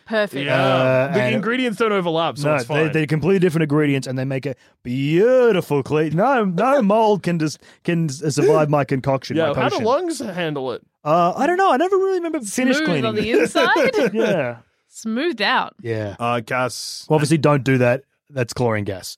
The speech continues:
Speaker 2: And also,
Speaker 3: <laughs>
Speaker 2: uh, just 'cause ingredients don't overlap doesn't mean they mix well together.
Speaker 3: No, yes.
Speaker 2: Um, I, in fact, I don't know why you were worried about them overlapping.
Speaker 1: 'Cause
Speaker 2: 'Cause,
Speaker 1: if,
Speaker 2: like,
Speaker 1: if
Speaker 2: having
Speaker 1: one thing had potassium and the other thing had potassium, I'd be like,
Speaker 3: Too
Speaker 1: "That's
Speaker 3: much
Speaker 1: too much
Speaker 3: potassium.
Speaker 1: potassium."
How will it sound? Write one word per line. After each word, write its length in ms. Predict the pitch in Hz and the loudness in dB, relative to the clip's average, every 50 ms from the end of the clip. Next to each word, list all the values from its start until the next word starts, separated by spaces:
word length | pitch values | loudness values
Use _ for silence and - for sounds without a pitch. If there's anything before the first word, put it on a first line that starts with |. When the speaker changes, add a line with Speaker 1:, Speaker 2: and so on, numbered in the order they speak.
| _ | _
Speaker 2:
And 220 | - 127 127 131 131 | -4 -2 -2 0 0
also, 260 | 131 143 117 - 151 | 0 0 0 2 2
Speaker 3:
<laughs> 220 | 135 131 131 - - | 2 2 4 2 2
Speaker 2:
uh, 140 | 120 123 | 2 0
just 240 | 127 117 139 139 117 | -2 -2 -4 -4 -2
'cause 160 | - 165 160 | -2 -2 0
ingredients 480 | 175 170 156 147 143 143 139 139 139 135 | 0 -2 -2 -2 -2 -2 -2 -4 -4 -4
don't 180 | 120 135 123 120 | -4 -2 -2 0
overlap 460 | 113 123 120 110 117 117 113 113 98 | 0 0 0 0 0 0 0 0 0
doesn't 240 | 90 120 110 120 110 | -2 -4 -4 -4 -6
mean 140 | 110 110 | -4 -4
they 100 | 110 107 | -2 -2
mix 340 | 104 101 101 104 101 - - | -2 -2 -2 -4 -4 -6 -8
well 220 | - 87 85 92 95 | -8 -6 -6 -6 -8
together. 300 | - 120 107 92 131 120 | -8 -10 -6 -2 -2 0
Speaker 3:
No, 160 | 110 104 107 - | -2 -2 -6 -8
yes. 440 | - 123 113 104 98 - - - - - _ _ _ _ _ - | -6 -4 -4 -4 -6 -8 -12 -12 -14 -20 _ _ _ _ _ -6
Speaker 2:
Um, 400 | 113 120 120 120 117 120 117 - _ | -2 2 2 2 2 0 -2 -6 _
I, 200 | - 120 131 135 113 - _ _ _ _ - | -2 -2 -2 -2 -6 -12 _ _ _ _ -4
in 100 | 151 135 | -4 0
fact, 460 | - 165 156 156 156 - - - - - | 2 2 2 2 0 -4 -12 -14 -8 -4
I 100 | 120 131 | -2 -2
don't 260 | 135 120 151 147 147 | 0 2 2 2 2
know 160 | 143 151 147 139 | 2 2 2 2
why 340 | 123 123 123 123 123 123 123 | 2 2 4 4 4 4 2
you 160 | 123 120 123 | 2 0 0
were 60 | 120 | 0
worried 320 | 120 107 117 113 113 120 117 | 0 2 2 2 2 0 0
about 200 | 113 117 107 95 | 0 0 -2 -2
them 100 | 110 101 | -4 -4
overlapping. 720 | - 110 113 104 104 101 98 104 120 - - - 85 90 - _ _ _ _ _ _ _ _ _ _ _ _ _ _ _ _ _ _ _ _ _ | -4 -4 -4 -2 -2 -2 0 0 -2 -2 -6 -10 -16 -16 -18 _ _ _ _ _ _ _ _ _ _ _ _ _ _ _ _ _ _ _ _ _
Speaker 1:
'Cause 120 | - - 180 | -6 -4 -2
Speaker 2:
'Cause, 80 | 143 | 0
Speaker 1:
if, 40 | 139 | 2
Speaker 2:
like, 160 | 165 160 143 | 2 0 0
Speaker 1:
if 80 | - - | 0 0
Speaker 2:
having 200 | - 151 156 - | 0 2 2 2
Speaker 1:
one 180 | 320 370 427 | 2 2 0
thing 160 | 233 392 359 330 | -2 -4 -4 -2
had 160 | 320 269 240 | -2 -2 -4
potassium 420 | 254 240 - 214 214 208 - 226 220 | -4 -2 -2 -2 -2 -2 -4 -6 -6
and 80 | 214 | -4
the 80 | 208 196 | -2 -2
other 180 | 214 277 370 339 | 0 0 -2 -2
thing 180 | - 240 208 | -4 -4 -4
had 180 | 208 196 180 170 | -4 -6 -6 -8
potassium, 460 | - - - 170 160 165 - 208 208 | -8 -8 -6 -6 -6 -6 -8 -8 -8
I'd 80 | 208 196 | -6 -6
be 60 | 196 | -6
like, 140 | 185 180 - | -6 -2 0
Speaker 3:
Too 80 | - 117 | 0 2
Speaker 1:
"That's 60 | 113 | 2
Speaker 3:
much 60 | 110 101 | 0 0
Speaker 1:
too 40 | |
much 40 | 190 - | -2 -4
Speaker 3:
potassium. 540 | - - 117 120 370 - 113 - 104 - - | 0 2 2 2 2 2 0 -2 -4 -4 -8
Speaker 1:
potassium." 60 | 196 | -12